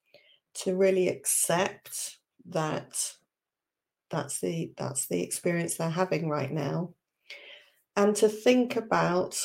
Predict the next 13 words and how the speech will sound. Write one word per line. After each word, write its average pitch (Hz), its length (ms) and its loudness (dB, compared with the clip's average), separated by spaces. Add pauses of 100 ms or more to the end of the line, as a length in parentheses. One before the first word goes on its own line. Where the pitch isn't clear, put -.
(140)
what's 214 600 -2
gonna 240 200 0
be 214 160 0
most 190 360 4
effective - 600 0
for 160 280 -4
them 156 400 -4 (1500)
moving 175 440 0
on 156 140 -2
from 160 260 -4
this. - 440 -2 (200)
So 180 560 8 (960)
our 190 180 10